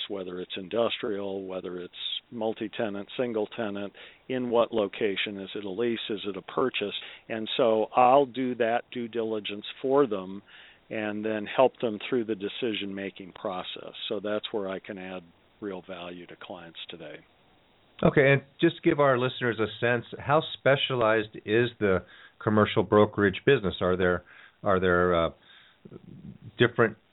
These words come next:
Speaker 2: uh, specialists by types of buildings, types of industries, uh, representing buyers or sellers, or how specialized is it?
Speaker 1: Well, um, the, it's a mixed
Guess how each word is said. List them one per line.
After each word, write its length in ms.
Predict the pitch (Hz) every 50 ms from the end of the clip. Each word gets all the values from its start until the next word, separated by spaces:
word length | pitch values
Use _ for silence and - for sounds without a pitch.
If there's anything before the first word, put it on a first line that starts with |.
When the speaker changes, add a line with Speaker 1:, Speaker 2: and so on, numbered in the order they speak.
| _ _ -
Speaker 2:
uh, 220 | 104 95 90 90 87 -
specialists 640 | - - - 120 120 - - 120 123 127 117 - - - - _ - 90 92 - _ _
by 420 | 104 104 101 98 98 98 95 95 95 95 _ _ - _ -
types 260 | - 123 131 123 - -
of 100 | 135 113 120
buildings, 500 | 127 127 131 135 139 143 147 147 151 131 - - -
types 260 | 131 123 120 - - -
of 240 | 120 110 107 101 98
industries, 640 | 113 117 127 127 120 - - - 135 135 139 139 135 - - _ - - -
uh, 260 | 104 98 95 92 87 - - - - - - - - - _ _ - - - - -
representing 540 | 117 120 110 - 110 98 113 107 101 98 92
buyers 400 | 90 104 117 123 127 127 127 117 104
or 80 | 92 85 -
sellers, 440 | - 120 123 131 135 135 135 127 104
or 340 | 104 95 92 95 87 98 92 - - 101 104
how 140 | 131 131
specialized 560 | 127 - - 131 120 - 117 104 95 90 85 90
is 80 | 78 73
it? 100 | 82 - - _ _ _ _ _ _ _ _ _ _ _ _ _ _ _ _ _ - - - - - - - - - - - - _ _ _ -
Speaker 1:
Well, 400 | 190 180 180 175 170 175 180 170 - - - - - - -
um, 560 | 170 151 139 139 135 135 135 135 131 131 127 127 - - - - - - - 135
the, 100 | 131 131 -
it's 240 | 143 139 127 - -
a 60 | 135
mixed 420 | 123 123 135 143 143 - - -